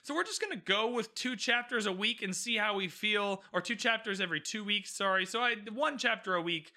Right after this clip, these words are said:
i-, in terms of a cadence, but we'll drop it every two weeks as two chapters. So we'll start with two chapters. We'll see how we go. We'll see how we feel, and we'll see what's working and what's not working and make adjustments from there. But we'll start with two chapters an episode,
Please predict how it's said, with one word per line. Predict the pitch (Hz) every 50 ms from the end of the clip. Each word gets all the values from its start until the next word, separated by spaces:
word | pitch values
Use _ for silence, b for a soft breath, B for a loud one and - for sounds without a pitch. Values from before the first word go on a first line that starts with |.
| B B B B B B B _ _ _ _
i-, | 196
in | 190 190 190 190 190 180
terms | 156 202 196 180 165
of | 170 156
a | 147
cadence, | - - 202 190 175 165 160 156 151
but | - 175
we'll | 170 170 156
drop | 131 170 208 220 220 214 214
it | 202
every | 196 175 165 170 160
two | 160 - 185 180 165
weeks | 156 151 151 -
as | 151 135 -
two | - - 214 196
chapters. | 180 - 202 185 185 185 180 175
So | - 208
we'll | 208
start | 190 - - 294 302 294
with | 269 -
two | - - 254 208
chapters. | - 214 208 196 - - 185 175 170 165 B B B B B B
We'll | - 175
see | 165 - - - 269 262
how | 226 214 247 226
we | 214 214 196
go. | 151 160 175 175 175
We'll | 170 170 165
see | 160 - - 233
how | 214 208 196
we | 190 175 170
feel, | 165 - 165 165 165
and | 165 160
we'll | 160 160
see | 156 - 233 233
what's | 214 190 160 -
working | 160 170 165 - - 160
and | 156 151
what's | 147 143 - -
not | 160 156 156
working | 165 160 156 - 160
and | 143 143
make | 147 147 -
adjustments | 139 131 135 147 139 - - 131 120 -
from | 135 143
there. | 170 202 208 185
But | 196 226
we'll | 240 240
start | - - 320 320
with | 262 220 -
two | - - 233
chapters | 190 - 202 180 170 - 147 147
an | 160
episode, | 165 165 180 - - 185 180 165